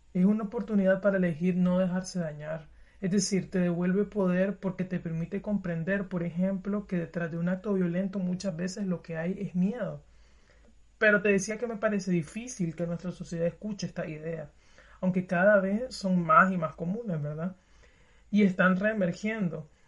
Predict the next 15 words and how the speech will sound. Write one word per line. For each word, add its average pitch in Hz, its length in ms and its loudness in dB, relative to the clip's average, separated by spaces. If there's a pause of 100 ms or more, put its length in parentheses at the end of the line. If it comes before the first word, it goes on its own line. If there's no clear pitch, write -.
(180)
porque 190 240 0
son 196 160 2
ideas 214 280 2
que 202 100 -2
no 185 180 4
son 214 240 -4
nuevas 208 340 2
en, 160 140 -4
en 175 220 -2
otras 180 280 -2
corrientes, 165 640 -4
como 165 260 0
en 160 120 -2
el 156 100 -6
budismo. 147 540 0